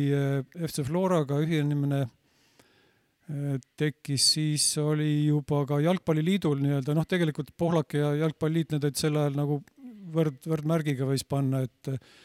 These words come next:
väga s-, väga laialt võeti seda jalgpalli propageerimist ette, et, eh, noortetrennid igas maakonnas käima saaks ja, ja nendel oli selline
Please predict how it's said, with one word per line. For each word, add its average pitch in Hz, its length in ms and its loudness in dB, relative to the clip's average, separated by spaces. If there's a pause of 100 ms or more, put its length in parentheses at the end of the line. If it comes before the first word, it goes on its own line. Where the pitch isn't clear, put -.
(340)
väga 156 380 2 (180)
s-, - 200 -8
väga 160 260 0
laialt 165 340 0
võeti 143 300 -2
seda 139 180 -2
jalgpalli 147 480 -2
propageerimist 147 800 0
ette, 143 380 -4
et, - 260 -12
eh, 139 160 -2
noortetrennid 156 720 0
igas 147 240 -2
maakonnas 147 500 0
käima 160 360 0
saaks 139 320 -2
ja, 139 100 0 (800)
ja 143 200 -4
nendel 147 320 0
oli 139 100 0
selline 143 460 0